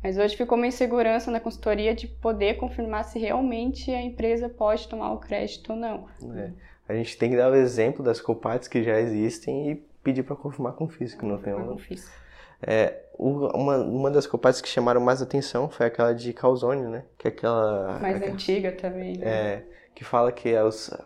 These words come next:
Speaker 2: os copos descartáveis pra suco e et cetera tão permitindo o direito ao crédito,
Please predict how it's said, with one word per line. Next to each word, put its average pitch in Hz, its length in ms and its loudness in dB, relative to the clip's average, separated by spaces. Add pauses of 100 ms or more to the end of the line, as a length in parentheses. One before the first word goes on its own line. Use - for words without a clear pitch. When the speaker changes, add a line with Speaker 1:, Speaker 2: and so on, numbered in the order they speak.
Speaker 2:
os 104 300 -12 (160)
copos 131 320 4
descartáveis 127 500 0
pra 113 180 0
suco 139 680 -2
e 110 100 2
et 110 120 -2
cetera 135 540 4 (200)
tão 147 340 2
permitindo 135 540 -2
o - 20 -4
direito 123 300 -2
ao 127 60 -2
crédito, 120 520 0